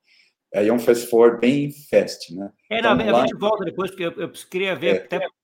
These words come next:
Speaker 2: porque só pra, só pra gente olhar e falar assim, "Ok", porque a gente, a gente tem, eu vou entrar depois até na parte da venda, de como é que você foi esse processo também
Speaker 1: Uhum.
Speaker 2: de construir a empresa, vou vender a empresa, vou não, vou pegar a participação,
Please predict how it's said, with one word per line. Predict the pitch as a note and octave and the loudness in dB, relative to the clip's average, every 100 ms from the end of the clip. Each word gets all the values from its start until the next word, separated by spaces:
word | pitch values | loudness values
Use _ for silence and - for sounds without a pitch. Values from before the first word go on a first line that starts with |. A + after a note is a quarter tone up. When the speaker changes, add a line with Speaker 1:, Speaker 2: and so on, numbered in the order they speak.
| _ | _
Speaker 2:
porque | E3+ C#3+ | -18 -16
só | D3 F3+ | -8 -6
pra, | G3 E3+ | -6 -6
só | - | -6
pra | F3+ F#3+ | -6 -6
gente | E3+ F3+ | -6 -6
olhar | D3 D3+ | -4 -2
e | E3 | -2
falar | E3 | -6
assim, | D3+ D#3+ | -8 -8
"Ok", | D#3 D3 A#2+ - | -10 -8 -10 -12
porque | - | -14
a | C3+ | -12
gente, | C3+ D#3 | -10 -10
a | C3 | -10
gente | E3 - | -10 -10
tem, | F3 D#3+ D3 - _ | -10 -10 -12 -16 _
eu | D3 | -12
vou | C3+ | -8
entrar | F#3+ F3+ D#3 | -6 -2 -2
depois | C3+ C#3 | -2 -6
até | B2+ C#3+ | -8 -6
na | C#3 | -6
parte | - B2+ - | -4 -6 -6
da | F#2+ | -20
venda, | G#2 B2 G#2 | -14 -14 -14
de | G2+ | -20
como | - A#2+ | -16 -16
é | |
que | A#2+ | -16
você | B2+ | -18
foi | - B2 | -16 -14
esse | A2+ - | -14 -16
processo | A2 - A2+ G#2 | -20 -14 -12 -10
também | A2+ A#2 | -10 -12
Speaker 1:
Uhum. | |
Speaker 2:
de | A2 A#2 _ | -12 -16 _
construir | B2+ - C3 | -14 -8 -8
a | B2 | -8
empresa, | - B2 A#2+ A2 | -8 -10 -10 -10
vou | A#2 | -14
vender | A#2+ A#2 A2+ | -12 -12 -14
a | |
empresa, | G#2+ - A#2 A2 | -16 -16 -16 -14
vou | A#2+ A2+ | -12 -12
não, | A#2+ | -12
vou | A#2 | -16
pegar | A2 A#2 | -16 -14
a | A#2 | -14
participação, | B2 - G#2+ B2 | -14 -14 -16 -16